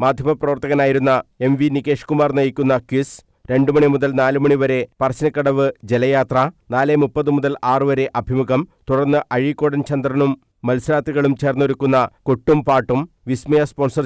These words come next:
ചെയ്ത സെൽഫി പോയിന്റ് എന്നിവയും നടക്കും. ഇരുപത്തിയേഴിന് കഥാകൃത്ത് ടി പത്മനാഭനും മത്സരാർത്ഥികളും തമ്മിലുള്ള സംവാദം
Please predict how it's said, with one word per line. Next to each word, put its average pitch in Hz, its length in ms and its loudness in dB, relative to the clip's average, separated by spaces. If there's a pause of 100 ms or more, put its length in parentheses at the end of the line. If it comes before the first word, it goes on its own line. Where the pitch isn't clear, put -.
ചെയ്ത 139 180 0 (380)
സെൽഫി 135 320 0 (120)
പോയിന്റ് 131 380 2 (240)
എന്നിവയും 135 440 2
നടക്കും. 117 360 0 (340)
ഇരുപത്തിയേഴിന് 135 560 2 (240)
കഥാകൃത്ത് 135 480 -2 (100)
ടി 147 160 -2
പത്മനാഭനും 135 560 0 (260)
മത്സരാർത്ഥികളും 139 680 -2
തമ്മിലുള്ള 131 380 0 (360)
സംവാദം 135 440 2